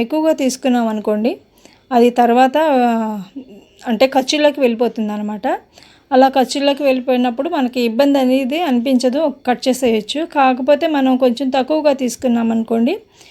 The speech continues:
హ్యాండ్ జాయిన్ చేసేటప్పుడు ఒక్కొక్కసారి తగ్గుతాయి కాబట్టి క్లాత్, మనకి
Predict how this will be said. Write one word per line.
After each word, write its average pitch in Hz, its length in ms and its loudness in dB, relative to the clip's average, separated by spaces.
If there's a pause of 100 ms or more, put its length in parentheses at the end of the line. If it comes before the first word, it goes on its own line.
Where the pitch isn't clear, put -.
(320)
హ్యాండ్ 311 340 2
జాయిన్ 277 320 2
చేసేటప్పుడు 269 600 -4 (100)
ఒక్కొక్కసారి 254 600 -2
తగ్గుతాయి 240 400 -2 (100)
కాబట్టి 233 400 0
క్లాత్, 233 340 0 (720)
మనకి 294 280 4